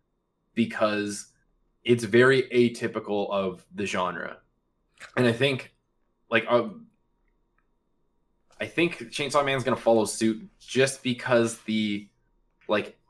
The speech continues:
vibe I kinda get from the manga compared to the vibe I get from Dorohedoro, the, like, setting, the way that they're running the score, it's the same, like, mappa ran both, or, or is, uh,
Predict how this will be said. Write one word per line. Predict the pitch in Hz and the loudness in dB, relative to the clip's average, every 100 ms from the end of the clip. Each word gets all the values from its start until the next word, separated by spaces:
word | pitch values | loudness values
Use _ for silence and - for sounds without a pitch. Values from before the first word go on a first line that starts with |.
| - | -4
vibe | 107 156 160 | 2 2 4
I | 151 | 0
kinda | 147 143 | 0 -4
get | 120 120 117 - | -2 0 0 -2
from | 117 | -4
the | 110 | -2
manga | 104 104 107 101 104 101 95 - | -2 -2 -2 -2 -2 -2 -4 -10
compared | 104 101 101 98 95 | -16 -4 -2 -2 -4
to | 98 95 | -4 -4
the | 92 | -2
vibe | 95 104 104 | 0 2 2
I | 104 | 0
get | 101 98 | -2 -4
from | 98 | -6
Dorohedoro, | 95 95 92 92 95 98 95 92 - _ _ _ - | -4 -4 -4 -4 -2 0 0 -2 -6 _ _ _ -10
the, | 92 90 | -6 -6
like, | 87 87 | -6 -6
setting, | - 151 143 139 131 127 123 120 _ _ _ | 2 4 6 4 2 -2 -4 -8 _ _ _
the | 104 | 4
way | 123 | 6
that | 139 | 6
they're | 131 | 6
running | 127 127 120 | 4 4 2
the | |
score, | 113 - 113 113 | 0 2 4 4
it's | 120 120 | 2 -2
the | 123 | -4
same, | 160 127 | -2 0
like, | 123 | 2
mappa | 117 131 135 | 4 2 4
ran | 117 110 98 | 4 2 0
both, | 95 85 - | -4 -6 -8
or, | 107 - | -12 -6
or | 107 92 - _ _ _ _ | -6 -6 -8 _ _ _ _
is, | 101 92 - | -8 -8 -8
uh, | 90 90 90 | -4 -4 -4